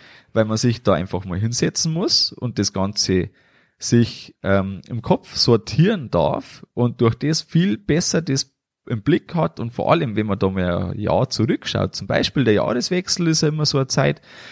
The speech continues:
da nimmt man sich vielleicht das vor und das vor, aber wenn man dann mal zurückschaut, was hat man sich denn vorgenommen und was ist dann Wirklichkeit, dann ist jetzt zum Beispiel das letzte Jahr in der <laughs> Hinsicht sehr gut gelaufen, weil fast alle Ziele,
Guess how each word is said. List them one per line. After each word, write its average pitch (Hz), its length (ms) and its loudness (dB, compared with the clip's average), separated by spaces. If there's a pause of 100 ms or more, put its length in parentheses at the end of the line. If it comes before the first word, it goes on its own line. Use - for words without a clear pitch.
(100)
da 135 100 0
nimmt 156 220 2
man 127 80 2
sich 120 160 2
vielleicht 98 400 2
das 180 220 2
vor 156 260 0
und 107 200 -4
das - 220 0
vor, 180 380 -4 (640)
aber 117 200 4
wenn 151 100 0
man 151 140 0
dann 110 200 2
mal 101 120 2
zurückschaut, 127 680 0
was 95 300 -2
hat 151 180 2
man 226 100 -4
sich 175 240 0
denn 131 180 -4
vorgenommen 101 540 0
und 92 160 -6
was 107 200 2
ist 101 180 -2
dann 98 140 -2
Wirklichkeit, 156 760 2 (400)
dann 101 160 -2
ist 147 160 -2
jetzt - 200 0
zum 110 140 -2
Beispiel 107 360 0
das 95 160 -2
letzte 104 320 -4
Jahr 151 400 0 (600)
in 113 140 2
der 113 300 6
<laughs> - 0 -
Hinsicht 131 420 2
sehr 104 120 2
gut 113 200 -4
gelaufen, 135 500 0
weil 107 180 0
fast - 340 -2
alle 139 220 0
Ziele, 156 500 2